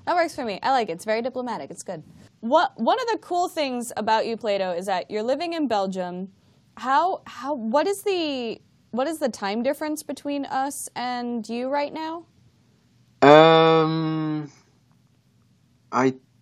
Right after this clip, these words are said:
Speaker 2: think that's about nine hours, if I'm right.
Speaker 1: Right. Okay. So if it's nine hours, that means that whenever we have our community streams at, like, three our time,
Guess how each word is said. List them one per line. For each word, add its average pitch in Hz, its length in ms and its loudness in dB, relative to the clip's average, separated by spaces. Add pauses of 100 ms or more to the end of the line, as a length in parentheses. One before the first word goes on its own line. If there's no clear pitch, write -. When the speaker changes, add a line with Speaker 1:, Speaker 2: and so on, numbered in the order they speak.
(640)
Speaker 2:
think 190 300 6
that's 170 260 4
about 123 840 4 (800)
nine 113 540 4
hours, 156 720 2
if 139 120 -4
I'm 160 180 2
right. 180 280 -4 (480)
Speaker 1:
Right. 233 380 0 (280)
Okay. 214 440 -2 (140)
So - 120 -10
if 226 60 -8
it's 240 120 -8
nine 392 200 0
hours, 214 380 -2
that 339 160 -2
means 330 240 -6
that 269 120 -4
whenever 254 280 -6
we 302 140 -4
have 262 160 -4
our 233 100 -6
community 220 500 -6
streams 170 640 -10 (320)
at, 175 380 -2 (400)
like, - 160 -16
three 277 580 2
our 330 220 4
time, 196 520 -2